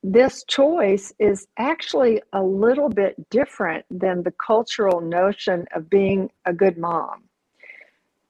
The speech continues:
Our culture tells us that being a good mom is being around all the time and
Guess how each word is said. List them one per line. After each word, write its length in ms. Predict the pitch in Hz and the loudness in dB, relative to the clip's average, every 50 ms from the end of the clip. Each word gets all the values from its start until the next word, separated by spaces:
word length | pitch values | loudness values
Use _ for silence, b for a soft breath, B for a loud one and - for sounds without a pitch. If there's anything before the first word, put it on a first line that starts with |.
| _ _ - | _ _ -2
Our 140 | 185 190 180 | 0 0 0
culture 540 | - - - - 392 494 - - - 427 | 0 0 2 2 2 0 0 0 0 0
tells 440 | 320 - - - 196 175 175 165 - | 0 0 0 2 2 2 2 2 2
us 420 | 185 165 160 160 165 165 165 - - | 2 4 4 4 2 0 -2 -4 -6
that 220 | 180 170 - - | -6 -6 -2 0
being 200 | 233 240 254 269 | 2 2 2 2
a 60 | 254 | 2
good 240 | 208 - 208 196 202 | 2 2 2 2 0
mom 420 | 185 175 170 170 165 165 160 165 | -2 -4 -4 -4 -4 -4 -4 -4
is 280 | 151 131 - - - - _ _ _ _ _ _ _ _ | -4 -6 -8 -10 -14 -18 _ _ _ _ _ _ _ _
being 200 | 220 240 262 247 | 2 2 4 4
around 380 | 247 226 226 220 220 220 208 214 | 2 2 2 2 2 0 2 2
all 160 | 202 208 202 | 2 2 2
the 100 | 196 202 | 0 -4
time 500 | - - 196 175 175 175 175 180 170 156 | -6 -4 -4 -2 -2 -2 -2 -2 -4 -6
and 180 | - - - | -6 -8 -10